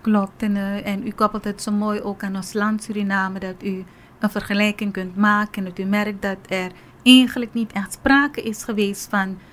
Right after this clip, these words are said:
een grote vooruitgang, maar dat in, eh, Suriname, om het woord dat u gebruikt, en dat is ook terecht, want we zijn heel eerlijk ook in het programma Saturday Morning with Gladys, en dat we de feiten ook durven aan te halen, dat we,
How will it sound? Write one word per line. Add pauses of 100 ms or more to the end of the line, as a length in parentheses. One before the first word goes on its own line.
(220)
een (240)
grote
vooruitgang, (380)
maar
dat
in,
eh,
Suriname,
om
het
woord
dat
u
gebruikt,
en
dat
is
ook
terecht,
want
we
zijn
heel
eerlijk
ook
in
het
programma (340)
Saturday
Morning
with
Gladys, (240)
en
dat
we
de
feiten
ook
durven
aan
te
halen, (300)
dat
we,